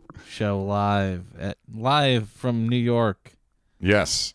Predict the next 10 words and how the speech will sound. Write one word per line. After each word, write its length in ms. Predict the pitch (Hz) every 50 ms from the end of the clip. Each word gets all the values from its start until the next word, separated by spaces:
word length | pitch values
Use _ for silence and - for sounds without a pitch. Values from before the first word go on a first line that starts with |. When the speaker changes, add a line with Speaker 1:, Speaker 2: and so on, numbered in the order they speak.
| _ _
Speaker 2:
live 640 | - - 90 95 107 120 127 131 127 123 120 117 107
from 760 | 117 135 131 - - - - 101 104 107 104 104 107 104 104 - _ _ _ _ _
probably 680 | - - 104 110 113 113 104 98 101 104 104 104 101 95 95 -
South 380 | - - - 95 95 98 -
Dakota. 580 | - 107 - - 92 87 82 82 85 95 110 110 - _ _ _ _ - 95
Um, 600 | 87 82 80 80 78 76 76 76 76 76 76 - _ - 110
<laughs> 160 | - - -
Speaker 1:
It's 260 | 107 117 113 - -
the 120 | - 120 117
haberdashery. 1120 | 139 147 156 147 151 147 156 156 151 135 - - 127 120 113 110 104 98 95 92 - -